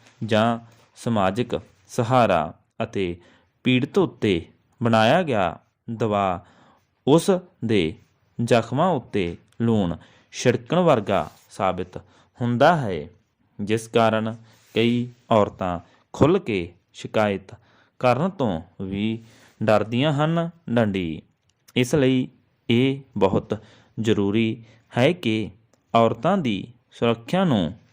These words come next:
ਸਿਰਫ ਚੁਣਾਵੀ ਨਾਅਰਾ ਜਾਂ ਕਾਗਜ਼ੀ ਯੋਜਨਾ ਨਾ ਬਣਾਇਆ ਜਾਵੇ, ਸਗੋਂ ਕਾਨੂੰਨਾਂ ਨੂੰ ਸਖਤੀ ਅਤੇ ਨਿਰਪੱਖਤਾ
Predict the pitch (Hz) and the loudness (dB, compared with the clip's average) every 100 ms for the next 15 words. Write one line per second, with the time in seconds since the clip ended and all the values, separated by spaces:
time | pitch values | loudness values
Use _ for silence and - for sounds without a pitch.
0 | _ - 131 156 - 85 - _ _ _ | _ -4 0 2 0 -4 -8 _ _ _
1 | _ 127 120 101 104 113 95 - _ _ | _ 0 2 2 2 -2 -4 -8 _ _
2 | _ - 120 107 113 131 120 123 _ _ | _ -6 0 2 4 2 0 -8 _ _
3 | 117 107 110 113 113 - _ _ _ - | -16 -6 -2 -2 -4 -10 _ _ _ -6
4 | 117 110 110 113 110 107 _ - 117 123 | -2 -2 -4 -8 -10 -12 _ -16 -6 0
5 | 123 123 127 127 127 123 - 110 107 123 | 0 0 -2 -2 -4 -8 -4 0 2 0
6 | 117 _ _ 110 110 110 113 165 160 127 | -6 _ _ -4 -2 0 2 2 2 0
7 | 101 92 - _ _ _ _ _ - 120 | -2 -4 -8 _ _ _ _ _ -6 -2
8 | 104 95 78 76 _ _ _ _ _ _ | 0 -2 -4 -10 _ _ _ _ _ _
9 | - 120 120 117 131 131 131 _ _ _ | -4 0 2 2 2 0 -4 _ _ _
10 | 127 120 104 80 - _ _ _ - - | -2 0 0 -4 -12 _ _ _ -10 0
11 | 117 - - 202 185 - 104 85 - _ | 0 -2 -6 -2 -2 -2 -4 -4 -10 _
12 | _ - 120 110 110 113 - - | _ -4 -2 -2 0 -2 -2 -2